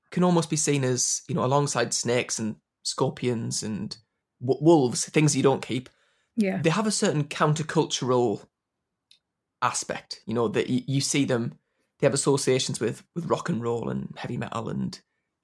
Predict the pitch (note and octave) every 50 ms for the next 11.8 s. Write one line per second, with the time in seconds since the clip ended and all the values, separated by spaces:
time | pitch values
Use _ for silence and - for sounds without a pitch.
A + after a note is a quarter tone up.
0 | _ - D3+ E3+ D#3+ F3 E3 E3+ F3+ E3+ D3+ D#3+ D3 D3 - C#3 C#3 D3 - D3
1 | - - D3 - - - D#3 - F#3 F3+ F3+ E3 - - E3+ A#2 A2+ - - -
2 | - - - - - - _ - - G3 F#3+ F3 - C3 - - - - - A#2
3 | G#2 - A#2+ A#2 - - - - _ _ _ _ _ _ _ _ _ _ _ _
4 | _ _ - D#3 F#3 F3 D#3+ D3+ D3 D#3+ D#3+ D#3 D#3 D3+ D#3 - - - - _
5 | _ _ _ _ _ _ _ _ - - E3+ D3+ D#3 E3+ D3 - A#3+ - - -
6 | - D#3 C#3 B2 A#2+ B2 - - - - _ _ _ _ _ _ _ B3+ A#3+ B3
7 | G#3+ D3 - F#3 F3+ D#3+ F3 F#3 D3+ B2 B2+ - - - - C3+ - - C#3+ -
8 | - C#3 D3 - - C#3+ - - - C#3+ D3 D3 - C#3+ C3 D#3+ D#3+ D#3+ D3 C3+
9 | C3 - - - - - - _ _ _ _ _ _ _ _ _ _ _ - E3+
10 | E3+ - E3+ D#3 G3+ - - - F3+ D#3 D#3 C#3 - - C#3 C#3+ C#3 C#3+ - _
11 | - C#3+ - A#2+ C3+ C#3 D#3 C#3 C3+ - - C3+ - - - -